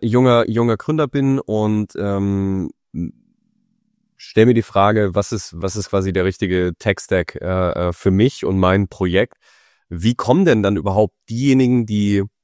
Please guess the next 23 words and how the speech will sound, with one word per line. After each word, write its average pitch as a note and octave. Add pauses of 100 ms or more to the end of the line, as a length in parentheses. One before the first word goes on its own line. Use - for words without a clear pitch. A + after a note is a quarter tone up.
(100)
vielleicht F#2
auch B2
Entwickler A2+
sind, G#2
aber G2
vielleicht G2+
mit G#2
dem F#2
Krypto-Thema A2
und F2
Blockchain-Thema A2+
gar F2+
nicht F#2+
so G#2
viel G#2+
zu -
tun G2+
haben, F#2 (380)
wie G2
kommen A#2+
die B2
denn F#2+
dann F#2